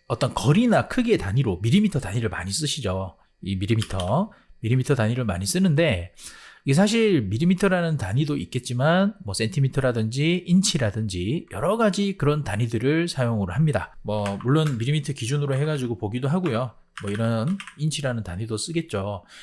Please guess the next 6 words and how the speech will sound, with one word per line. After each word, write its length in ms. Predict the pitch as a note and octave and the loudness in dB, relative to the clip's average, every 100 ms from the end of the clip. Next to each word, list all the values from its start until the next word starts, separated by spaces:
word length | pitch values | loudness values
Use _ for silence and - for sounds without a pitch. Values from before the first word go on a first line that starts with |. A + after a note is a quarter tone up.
| - | -16
그런데 460 | - B2 C3 D#3+ F#2+ | -2 2 4 2 2
이런 260 | F3 A#3+ A#3 | 0 0 -2
단위로는, 720 | G2 C#3+ C#3+ A#2 D#3 F#2+ F2 _ | -2 -2 0 -2 -4 -4 -8 _
어, 380 | - G2+ G2 F#2+ | -6 -4 -4 -6
파이카라는 920 | - C#4+ D#4 D4 - B3 G3 F3+ F#3 F3+ | -4 0 0 0 -4 0 2 2 0 -2
단위와 800 | - A#2 C3 E2+ F2 A2 G3+ | -2 2 2 0 -4 -4 -2